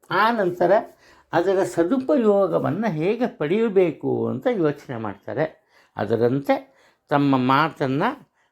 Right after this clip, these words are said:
ಬುದ್ಧಿವಂತಿಕೆಯಿಂದ ಮಾತಾಡ್ತಾರೆ. ಈ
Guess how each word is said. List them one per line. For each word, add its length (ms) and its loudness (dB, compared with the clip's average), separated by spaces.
ಬುದ್ಧಿವಂತಿಕೆಯಿಂದ 1200 0
ಮಾತಾಡ್ತಾರೆ. 560 -8
ಈ 140 2